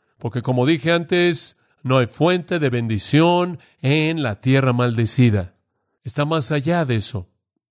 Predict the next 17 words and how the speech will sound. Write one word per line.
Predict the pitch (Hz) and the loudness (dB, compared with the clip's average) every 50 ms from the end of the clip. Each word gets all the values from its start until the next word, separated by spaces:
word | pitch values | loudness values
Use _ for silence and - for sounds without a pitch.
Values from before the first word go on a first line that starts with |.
| _ _ _ | _ _ _
Toda | - 185 214 220 185 165 151 139 123 131 | 0 0 0 2 2 2 0 0 0 -2
esa | 131 - 151 143 | -2 0 0 2
religión | 135 127 123 - 165 180 160 | 2 2 2 2 2 2 2
estaba | 123 - - 151 147 147 139 123 101 - _ _ _ _ _ _ - | 0 2 2 2 2 2 2 0 -2 -6 _ _ _ _ _ _ -4
lidiando | 143 147 147 131 165 190 214 185 151 135 | -2 0 0 2 2 0 2 0 0 0
con | 143 143 139 | 2 2 2
lo | 139 | 0
externo, | 135 - - 180 214 226 202 156 107 - _ _ _ _ _ - | 0 0 0 0 0 0 0 -2 -4 -6 _ _ _ _ _ 0
y | 160 | 0
el | 156 | 0
Sermón | - - 143 131 143 170 185 185 | 2 2 2 2 4 2 2 2
del | 160 147 131 | 0 0 0
Monte | 120 135 180 202 180 147 - 143 | 0 0 0 0 0 0 0 0
invade | 135 127 120 107 135 160 185 185 151 135 113 98 - _ _ _ _ _ _ _ _ | 0 -2 0 0 2 2 2 2 0 -2 -6 -6 -10 _ _ _ _ _ _ _ _
el | - 147 117 | -4 -4 -2
pensamiento | - 143 135 120 - 123 113 107 117 147 175 190 185 - 185 180 151 | -2 -4 -4 -4 -4 -4 -2 0 2 2 2 0 0 0 -2 -2 -2
judío | - - 123 110 101 95 127 165 190 196 190 180 175 175 170 | -2 -4 -4 -4 -2 -2 -2 0 2 2 2 2 0 -2 -4